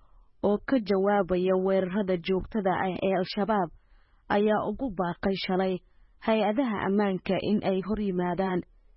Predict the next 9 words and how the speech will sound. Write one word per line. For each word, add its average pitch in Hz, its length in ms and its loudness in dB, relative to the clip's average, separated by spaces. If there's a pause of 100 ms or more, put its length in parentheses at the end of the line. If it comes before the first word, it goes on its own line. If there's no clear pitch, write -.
(140)
si - 180 -10
ay 190 180 2
ugu 180 240 -2
jawaabaan 180 680 2 (240)
fashilka - 560 -4
sababay 175 520 0 (640)
in 190 160 4
askar 202 420 -2
badan 185 380 2